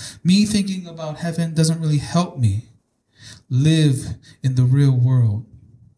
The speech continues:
right? Who has, who has the time to daydream about such silly, unuseful things when I have real problems that I have to deal with, real things that I have to contend with?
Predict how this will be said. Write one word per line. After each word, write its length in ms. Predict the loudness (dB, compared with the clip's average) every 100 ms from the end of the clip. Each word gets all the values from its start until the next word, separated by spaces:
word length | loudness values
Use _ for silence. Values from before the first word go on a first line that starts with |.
| _ _ _ -12 -10 -2
right? 220 | -2 -2 -8 -2
Who 100 | 2
has, 220 | 2 0 -10 -20 _ _
who 160 | -6
has 180 | -4 -6
the 60 | -6
time 580 | -8 -4 0 2 0 0
to 100 | 0
daydream 720 | 2 2 0 0 2 2 2
about 240 | 2 2
such 480 | 2 -2 -2 -4 -8 -14 _ _ _
silly, 720 | -8 -4 -2 0 2 2 -2 -8 _ 0
unuseful 760 | 0 2 2 2 2 -2 -2
things 440 | -2 -4 -4 -4 -2
when 140 | 0
I 60 | 2
have 260 | 2 2
real 180 | 2 0
problems 500 | -2 -6 -8 -8 -6
that 140 | -4 -4
I 40 |
have 160 | -6 -10
to 60 |
deal 200 | -12 -10
with, 160 | -8 -4
real 240 | -2 0
things 840 | -2 -4 -6 -6 -8 -10 -18 -20 _
that 120 | 0
I 40 |
have 220 | 2 0 0
to 100 | -2
contend 520 | -2 0 -2 0 2
with? 300 | 2 0